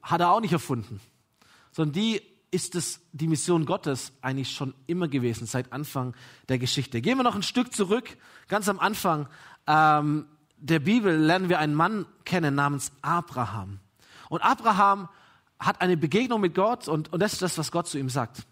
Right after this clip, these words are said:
Er sagt, „Abraham, geh aus deinem Vaterland und von deiner Verwandtschaft und aus deines Vaters Hause in ein Land, das ich dir zeigen will. Und ich will dich zum großen Volk machen.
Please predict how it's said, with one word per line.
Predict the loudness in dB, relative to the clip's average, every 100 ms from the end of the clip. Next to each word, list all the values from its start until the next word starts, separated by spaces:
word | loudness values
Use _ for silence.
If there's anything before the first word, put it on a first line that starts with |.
| _
Er | -4
sagt, | -2 -2 -4 -18 0
„Abraham, | 2 2 2 0 -4 _ _
geh | 2 6 6 4 0 -10 -20 -20 -20 _
aus | -2 2
deinem | 2 2 -2
Vaterland | 2 2 2 2 2 0 -2
und | -4
von | -2
deiner | 0 0
Verwandtschaft | -2 0 0 0 -2 0 0 -4 -16 -20 -16 -6
und | -2
aus | 2 0 0
deines | 0 0 0 -2
Vaters | 0 2 0 -6 0
Hause | 0 0 0 0
in | 0
ein | -2 2
Land, | 4 2 0 -4
das | -6 -6
ich | -8 -8 -2
dir | -2
zeigen | 0 0 0 -2 -6
will. | -8 -10 -14 _ -20 -20 -20 -20 -6
Und | -2
ich | 0 2
will | 2 2
dich | 2 0 -2
zum | -2 -2
großen | -2 -2 0 0 -2 -6
Volk | -4 0 0 0
machen. | 2 0 0 -6 -8